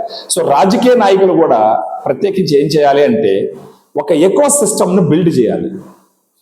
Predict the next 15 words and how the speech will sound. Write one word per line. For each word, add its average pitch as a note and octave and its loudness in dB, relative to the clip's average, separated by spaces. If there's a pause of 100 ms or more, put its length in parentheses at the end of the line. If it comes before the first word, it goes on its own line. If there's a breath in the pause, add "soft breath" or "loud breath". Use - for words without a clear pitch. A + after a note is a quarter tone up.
(140)
అంటే, F3 -2
ప్రతి G3+ 0
రాజకీయ A#3 2
నాయకుడు A3 2
అన్ని A3 2
పనులు A3 0 (100)
చేసేస్తారా F#3+ 0
అంటే F3+ -2
చెప్పలేం. B2+ -4 (760)
కానీ G3+ 0 (1700)
చంద్రుడి C4+ 2
మీద A#3+ 4
కాలు G#3+ 2
మోపుతున్న G3+ 0
ఈ D3+ 2